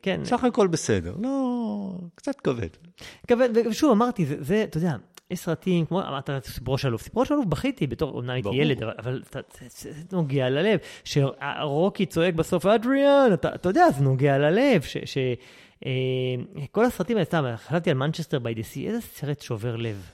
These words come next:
Speaker 1: כאילו, באמת, אה.
Speaker 2: <laughs> וואו, הלכת רחוק.
Speaker 1: הלכתי רחוק, אבל
Speaker 2: Manchester by the Sea,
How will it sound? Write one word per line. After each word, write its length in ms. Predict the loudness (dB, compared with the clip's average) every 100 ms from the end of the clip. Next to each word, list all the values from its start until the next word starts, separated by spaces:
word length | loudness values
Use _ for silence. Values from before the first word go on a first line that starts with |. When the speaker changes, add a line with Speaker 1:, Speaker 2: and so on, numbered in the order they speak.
| -14 -8
Speaker 1:
כאילו, 360 | -6 -6 -6
באמת, 400 | -6 -2 -2 -4
אה. 60 | -4
Speaker 2:
<laughs> 60 | 2
וואו, 440 | 4 6 4 2 0 -2 -2 -2
הלכת 340 | -2 -4 -4 -6
רחוק. 520 | -4 -6 0 4 6
Speaker 1:
הלכתי 420 | 6 4 2 2
רחוק, 340 | 0 2 0 4
אבל 160 | 2
Speaker 2:
Manchester 320 | 2 -2 -2 -2
by 220 | -2 -2
the 60 | -6 -6
Sea, 280 | -8 -8